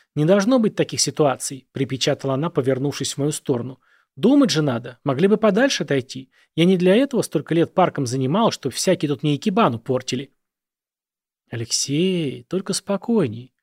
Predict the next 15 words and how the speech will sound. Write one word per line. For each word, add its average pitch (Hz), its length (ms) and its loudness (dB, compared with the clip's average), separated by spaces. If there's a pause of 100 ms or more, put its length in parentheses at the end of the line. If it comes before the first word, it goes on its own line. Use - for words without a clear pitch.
(260)
Но 143 80 0
терпеть 190 360 -2
безнаказанно 180 680 -2
такое, 170 440 0
да 113 80 -4
еще 120 240 -2
и - 20 0
в - 60 -10
присутствии - 520 -6
родичей. 139 640 -2 (440)
Гнева-то 214 460 0
и 170 180 2
надо 262 260 0
всего 120 280 -4
чуть-чуть». - 560 -8